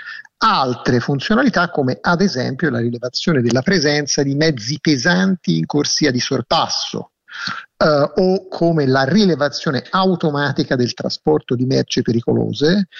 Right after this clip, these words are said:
eh, come la determinazione del peso eccessivo dei veicoli e la determinazione dei recidivi al pagamento. Queste sono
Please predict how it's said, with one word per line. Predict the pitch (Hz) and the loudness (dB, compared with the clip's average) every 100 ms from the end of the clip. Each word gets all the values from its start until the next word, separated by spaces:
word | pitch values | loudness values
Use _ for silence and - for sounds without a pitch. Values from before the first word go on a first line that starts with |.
| - - _ | -18 -20 _
eh, | 165 156 143 135 135 131 - | 2 2 2 2 2 0 -2
come | - 175 170 156 139 | 0 2 2 2 2
la | 127 127 | 2 2
determinazione | 117 202 190 147 147 139 135 - - 165 135 | 2 0 0 -2 -2 -4 -4 -4 0 2 2
del | 104 131 139 - | 2 2 2 -2
peso | - 254 240 170 110 117 110 | 0 2 4 2 0 -4 -6
eccessivo | - 127 - 120 - - 120 117 | -6 -6 -4 -6 -4 -2 0 0
dei | 120 | 0
veicoli | 113 120 120 - 160 208 - - - _ | 0 0 -2 -2 2 2 0 -10 -20 _
e | 202 | 0
la | 156 123 | 2 2
determinazione | 151 202 208 220 202 - 131 147 | 2 2 2 2 0 0 0 0
dei | 127 | 2
recidivi | 120 120 120 120 | 0 -2 -2 -2
al | 113 | -2
pagamento. | - 120 117 - - 147 | -2 -2 -2 -4 -4 0
Queste | 202 - | 0 0
sono | 160 185 160 | 0 2 2